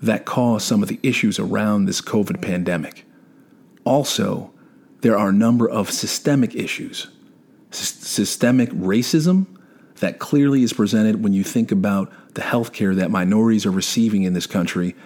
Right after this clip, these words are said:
and how they're treated within the healthcare system. We need to start thinking about the healthcare system and how we can actually fix it so that people are receiving the proper care,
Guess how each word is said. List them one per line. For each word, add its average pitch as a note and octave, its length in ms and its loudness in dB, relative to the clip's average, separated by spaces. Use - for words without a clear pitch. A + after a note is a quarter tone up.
and F#2+ 120 -2
how A#2+ 340 0
they're G2+ 180 2
treated G2+ 380 2
within G2 300 0
the F2+ 80 0
healthcare F#2+ 500 -4
system. D#2 400 -8
We G2 120 2
need D#3+ 220 4
to D3+ 60 2
start F#2 300 0
thinking F#2+ 260 2
about F2+ 440 -2
the - 60 -4
healthcare C#3 560 -2
system B2 600 0
and A#2 100 -2
how B2+ 260 -2
we B2+ 120 2
can G#2+ 140 -2
actually G#2 320 -2
fix - 420 -4
it - 160 -10
so - 140 0
that G#2+ 180 0
people D3+ 340 0
are A#2 80 2
receiving A2 520 2
the E2+ 80 0
proper - 480 -4
care, - 420 -8